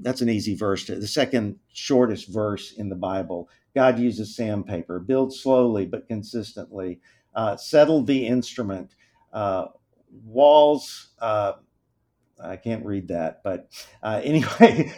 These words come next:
all of these different things that I think of and in, in my quiet time that keep me focused on letting go of the right thing and keep, keeping myself focused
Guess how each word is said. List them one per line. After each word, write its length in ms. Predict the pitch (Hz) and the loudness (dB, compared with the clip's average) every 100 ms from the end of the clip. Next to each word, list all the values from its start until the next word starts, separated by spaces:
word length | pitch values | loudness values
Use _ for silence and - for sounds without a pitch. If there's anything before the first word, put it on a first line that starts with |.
| - - | -8 8
all 220 | 127 214 | 10 12
of 80 | 196 | 10
these 160 | 170 | 8
different 380 | 190 180 156 127 | 10 8 8 6
things 400 | 170 165 156 120 | 6 6 4 4
that 300 | 123 113 - - - _ _ | 4 4 0 -20 -20 _ _
I 160 | 135 160 | 4 4
think 300 | 165 156 151 | 4 4 10
of 360 | 143 117 - - | 8 8 -6 -2
and 400 | 123 120 117 113 - _ _ | 0 2 0 -4 -16 _ _
in, 220 | - 131 139 | -2 -2 0
in 220 | 123 127 | 0 2
my 280 | 120 113 - _ _ _ | 4 2 -2 _ _ _
quiet 360 | 147 143 135 | 6 6 4
time 280 | 151 139 131 | 0 2 2
that 180 | 120 - | -2 -6
keep 260 | - 175 170 | -2 -2 2
me 120 | 160 | 0
focused 640 | 147 139 143 135 101 - - | 6 6 6 4 0 -4 -4
on 300 | 113 110 - - | -2 -2 -8 -4
letting 480 | 117 131 165 151 117 | 2 4 4 2 4
go 520 | 123 143 113 107 - | 6 8 6 4 0
of 140 | 110 104 | -4 -2
the 100 | 104 | 0
right 360 | 120 131 131 | 2 2 0
thing 340 | 143 151 135 123 | -4 -2 -4 -4
and 140 | 113 | -10
keep, 280 | - 165 - _ _ | -6 -6 -6 _ _
keeping 320 | 175 170 151 | -2 0 0
myself 640 | 117 147 147 - 123 - _ | 2 0 0 0 0 0 _
focused 680 | 139 147 120 110 113 - | 0 2 0 0 -2 -12